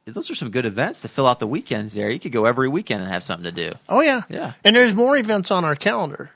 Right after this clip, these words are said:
Speaker 2: So, uh, you can check that calendar out at soundrider dot com backslash calendar. And if you are one who puts on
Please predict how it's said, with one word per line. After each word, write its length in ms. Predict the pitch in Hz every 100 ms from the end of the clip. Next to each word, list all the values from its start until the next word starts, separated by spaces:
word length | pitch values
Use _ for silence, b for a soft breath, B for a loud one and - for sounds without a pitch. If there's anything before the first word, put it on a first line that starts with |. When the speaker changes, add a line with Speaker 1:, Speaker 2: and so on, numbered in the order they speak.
| _ _ b b b b
Speaker 2:
So, 480 | - 160 143 135 135
uh, 140 | 131
you 100 | 131
can 140 | 139 139
check 240 | 185 -
that 220 | 185 185
calendar 360 | 160 139 139 131
out 180 | 135 143
at 80 | -
soundrider 460 | - 123 131 135
dot 180 | 143 143
com 340 | - 196 214 180
backslash 640 | 151 143 180 180 160 -
calendar. 840 | - 190 240 240 196 170 185 196
And 240 | - 151 -
if 380 | - 381 - 208
you 340 | 190 190 185 - -
are 240 | 156 147
one 280 | 151 180 175
who 180 | 156 131
puts 420 | - 165 143 - -
on 640 | 160 214 339 320 185 135